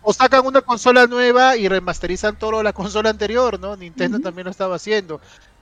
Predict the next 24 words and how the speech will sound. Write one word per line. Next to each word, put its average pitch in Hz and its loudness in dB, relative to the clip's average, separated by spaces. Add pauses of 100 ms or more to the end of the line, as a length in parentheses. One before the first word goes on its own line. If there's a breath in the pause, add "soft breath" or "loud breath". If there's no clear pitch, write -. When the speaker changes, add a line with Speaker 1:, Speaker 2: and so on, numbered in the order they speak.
Speaker 1:
Esto - -2
Speaker 2:
Sí. 294 -2
Speaker 1:
se 262 2
veía 247 2
venir, 240 -2
o 151 -8
sea, 160 -4
Last 180 -6
of 214 -6
Us, 208 2
Last 175 -8
of 202 -10
Us 208 -2
Remaster, 202 -6
Last 156 -10
of 175 -12
Us 185 -6
Parte 180 -8
dos, 175 -8
Last 151 -12
of 165 -12
Us 175 -12
Parte 185 -8
uno, 180 -12